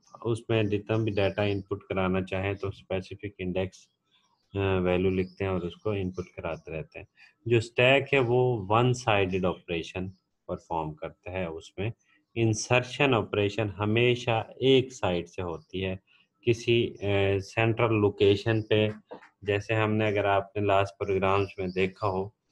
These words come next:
कि at a given position किसी,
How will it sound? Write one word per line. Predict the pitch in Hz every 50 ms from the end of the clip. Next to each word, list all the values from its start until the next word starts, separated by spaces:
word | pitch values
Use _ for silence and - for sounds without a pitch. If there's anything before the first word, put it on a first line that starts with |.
| _ _ _ _ _ _ _ _ -
कि | 107 104 104 104 104 98 - - 98
at | 107 107 104 117
a | 110
given | 98 92 95 107 120 120 139 135 135 123 - 120
position | 110 104 104 104 101 104 - 101 87 80 - - _ _ _ _ _ _ _ _ _ _ _ _
किसी, | 120 117 113 - 123 123 123 120 - 127